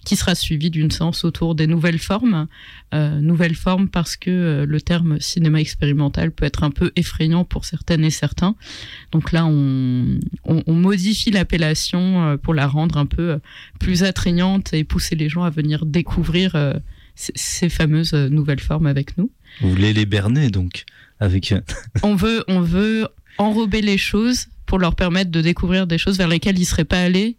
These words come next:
Speaker 1: si on leur avait présenté ça sous un autre jour.
Speaker 2: Mais c'est, c'est cool, ouais.
Speaker 1: Ouais, ouais, ouais, c'est très chouette. Et, euh, j'espère que je n'oublie rien. Bah, demain, on a aussi quand même, euh, de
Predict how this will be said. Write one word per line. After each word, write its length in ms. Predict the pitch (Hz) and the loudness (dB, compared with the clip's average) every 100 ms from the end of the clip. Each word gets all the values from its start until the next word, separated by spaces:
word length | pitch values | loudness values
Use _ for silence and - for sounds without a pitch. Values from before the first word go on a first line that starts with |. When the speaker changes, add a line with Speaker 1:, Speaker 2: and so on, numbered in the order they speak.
| - | -8
Speaker 1:
si 220 | - 214 | -2 2
on 100 | 202 | 2
leur 400 | 190 185 180 170 | 4 4 2 0
avait 180 | 165 160 | -2 -2
présenté 420 | - 170 160 165 | -2 -2 -2 -2
ça 140 | - 180 | -2 -2
sous 220 | - 160 | -2 0
un 120 | 156 | 2
autre 140 | 156 156 | 0 0
jour. 180 | - - | -4 -2
Speaker 2:
Mais 160 | 110 98 | 0 0
c'est, 180 | 90 101 | 2 -2
c'est 240 | - 98 | -2 -4
cool, 200 | - 95 | -4 -4
ouais. 60 | 85 - - _ | -4 -6 -14 _
Speaker 1:
Ouais, 140 | 175 147 - - | -4 -4 -6 -8
ouais, 180 | 160 151 | -4 -2
ouais, 140 | 139 | -2
c'est 180 | 160 - | -6 -6
très 180 | - 185 | -4 -2
chouette. 460 | - - 185 - - - - - - | -2 -2 -2 -4 -16 -18 -20 -12 -2
Et, 240 | 175 151 | 2 2
euh, 800 | 147 139 139 139 139 135 135 135 139 147 147 - 156 - - 196 - - - - | 2 2 2 2 2 2 0 0 0 0 0 0 -2 -2 -6 -8 -8 -10 -12 -8
j'espère 540 | 160 160 - - 185 | -4 -2 -2 -2 -4
que 140 | - 156 | -2 0
je 80 | 160 | 2
n'oublie 260 | 156 160 | 2 2
rien. 220 | 160 185 262 | 2 4 4
Bah, 160 | 190 | 2
demain, 340 | 160 165 170 196 | 2 2 2 4
on 140 | 180 | 4
a 100 | 156 | 2
aussi 280 | 160 - 214 | 0 -2 -4
quand 160 | - | 0
même, 260 | 180 190 185 | 2 4 4
euh, 200 | 151 147 - - - - | 4 2 -2 -12 -18 -8
de 960 | 160 160 147 143 139 139 139 135 - | -2 0 2 2 2 2 2 0 0